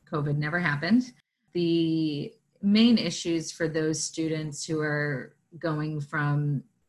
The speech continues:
earning their high school diploma and onto the real world is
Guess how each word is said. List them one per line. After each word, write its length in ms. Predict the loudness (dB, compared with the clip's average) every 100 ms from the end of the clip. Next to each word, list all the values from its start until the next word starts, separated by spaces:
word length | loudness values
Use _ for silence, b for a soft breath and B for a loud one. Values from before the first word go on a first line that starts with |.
| _ _
earning 340 | -4 -4 -4
their 140 | -4 -4
high 140 | -6
school 260 | -6 -4 -4
diploma 760 | -4 -4 -4 -2 0 0 0
and 240 | -2 -8 -8 -6
onto 280 | -6 -6 -4
the 80 |
real 260 | -2 -2 -2
world 480 | 0 0 0 -2 -4
is 360 | -4 -4 -6